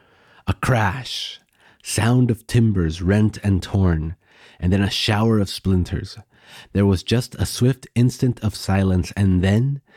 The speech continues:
as if controlled by a single impulse,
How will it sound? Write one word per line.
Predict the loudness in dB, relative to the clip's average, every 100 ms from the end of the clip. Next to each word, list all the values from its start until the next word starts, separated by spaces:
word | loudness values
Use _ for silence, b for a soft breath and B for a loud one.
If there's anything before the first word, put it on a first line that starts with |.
| B B
as | B -2
if | 0
controlled | 0 -2 0 2 2
by | 0 -2
a | -2
single | 0 2 2 0 0
impulse, | 2 0 0 -4 -6